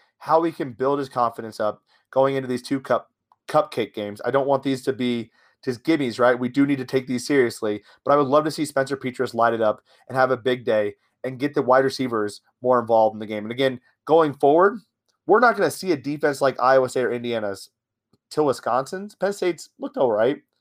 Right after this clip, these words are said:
but for the most part, we're not seeing a defense like that until we get to Wisconsin's. Iowa's offense is gonna improve. We're also missing Kyler Schott,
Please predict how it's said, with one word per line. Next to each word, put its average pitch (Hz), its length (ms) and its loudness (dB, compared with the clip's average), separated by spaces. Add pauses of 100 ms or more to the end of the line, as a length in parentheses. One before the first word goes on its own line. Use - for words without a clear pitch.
(380)
but 147 140 -2
for 202 100 4
the 190 60 4
most 175 160 4
part, 143 360 4
we're 147 120 0
not 190 160 4
seeing 165 200 -6
a 131 60 -2
defense 143 320 -4
like 123 120 -2
that 123 120 2
until 147 260 -2
we 139 100 -2
get 131 160 -2
to 123 60 -6
Wisconsin's. - 680 -8 (1900)
Iowa's 151 340 6
offense 135 400 2
is 123 100 -12
gonna 117 200 -8
improve. 104 480 -14 (640)
We're 147 120 4
also 175 200 2
missing 160 280 -2
Kyler 135 360 2
Schott, 175 360 2